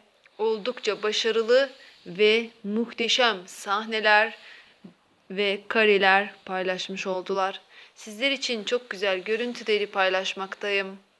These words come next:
Umarım beğeneceksinizdir arkadaşlar. Çünkü beğenmemek mümkün değil. Hanker çifti her gün birbirinden muhteşem, yepyeni kareleriyle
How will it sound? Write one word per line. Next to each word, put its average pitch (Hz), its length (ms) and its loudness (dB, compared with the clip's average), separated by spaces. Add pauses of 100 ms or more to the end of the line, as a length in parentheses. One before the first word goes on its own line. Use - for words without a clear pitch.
(1000)
Umarım 226 480 0
beğeneceksinizdir 196 840 2
arkadaşlar. 190 800 0
Çünkü 196 380 -10
beğenmemek 202 760 -2
mümkün 190 500 -12
değil. 196 260 -6 (360)
Hanker 220 500 0
çifti 214 400 -6
her 202 380 4
gün 208 380 -4
birbirinden 202 720 -4
muhteşem, 196 720 -4 (460)
yepyeni 214 640 0
kareleriyle 233 920 4